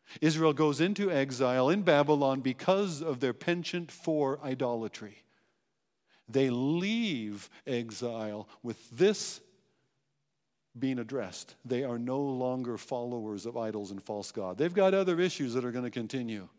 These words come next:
But Israel leaves Babylon sick to their stomachs of idols. They've had enough. They've had their fill of it, not wanting to see another one.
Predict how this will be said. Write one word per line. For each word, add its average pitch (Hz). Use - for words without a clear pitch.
But 120
Israel 156
leaves 147
Babylon 120
sick -
to 160
their 147
stomachs 131
of 127
idols. 110
They've 127
had 139
enough. 123
They've 143
had 147
their 131
fill 135
of 107
it, 107
not 120
wanting 123
to 110
see 117
another 104
one. 104